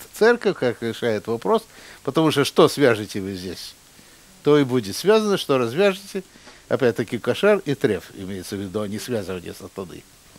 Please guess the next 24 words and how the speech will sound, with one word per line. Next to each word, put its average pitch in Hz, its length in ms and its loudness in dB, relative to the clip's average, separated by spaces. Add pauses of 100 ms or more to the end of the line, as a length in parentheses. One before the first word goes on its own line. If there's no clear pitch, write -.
(640)
Но 196 200 10
такой 175 360 8
человек, 160 500 4 (220)
который 151 480 4
имел 139 260 4
много 117 380 2
жён 233 320 6 (1080)
и 143 80 4
продолжал 147 680 6
с - 100 -12
ними 117 260 0
жить, 226 340 0
он 151 180 6
не 147 80 0
мог 202 220 2
становиться 120 440 -6
лидером 113 420 -6
церкви, - 440 -16
да? - 160 -8 (1040)
Но 180 80 8
это 185 180 8
не 180 100 4
значит, 175 380 4
что 117 300 0